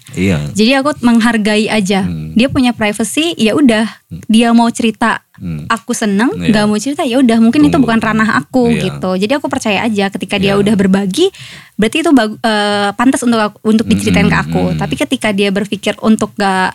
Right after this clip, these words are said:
Speaker 2: diceritain ke aku, ya mungkin itu privacy dia. Dan aku
Speaker 1: Cowok,
Speaker 2: menghargai.
Speaker 1: cowok itu kan dua hal tuh. Jadi saat cowok itu cerita sih.
Speaker 2: Oke.
Speaker 1: Ada dua hal. Yang pertama dia butuh saran. Yang kedua dia hanya butuh didengar.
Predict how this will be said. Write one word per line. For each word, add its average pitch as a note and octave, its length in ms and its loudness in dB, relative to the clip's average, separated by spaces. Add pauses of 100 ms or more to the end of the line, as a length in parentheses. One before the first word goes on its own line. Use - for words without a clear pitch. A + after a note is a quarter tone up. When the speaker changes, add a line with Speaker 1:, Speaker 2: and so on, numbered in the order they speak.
(160)
Speaker 2:
diceritain A3 440 0
ke G3 100 -2
aku, G3+ 160 -4
ya B3 120 2
mungkin G#3 260 -2
itu C4+ 160 0
privacy F#3+ 460 -4
dia. F#3 320 -2
Dan G3 180 0
aku A#3 100 2
Speaker 1:
Cowok, G4 120 2
Speaker 2:
menghargai. G3+ 640 0
Speaker 1:
cowok F3 200 -2
itu G2 140 -4
kan B2+ 140 -2 (320)
dua D#2+ 280 -4
hal D#2 280 -4
tuh. B1 200 -16 (380)
Jadi D#2+ 260 -8 (160)
saat D#2+ 280 -12
cowok D#2+ 280 -6
itu E2+ 140 -10
cerita D#2+ 420 -12
sih. - 200 -18 (100)
Speaker 2:
Oke. A3 340 -6 (1000)
Speaker 1:
Ada E2+ 140 -6
dua G#2 220 0
hal. A#2 340 0 (800)
Yang E2 180 -12
pertama F2 540 -2
dia F2+ 200 -2
butuh E2 260 -6
saran. D#2+ 580 -8 (160)
Yang F#2 180 -6
kedua F#2+ 320 0
dia B2+ 200 2
hanya B2+ 160 2
butuh A2+ 260 0
didengar. G#2 520 -2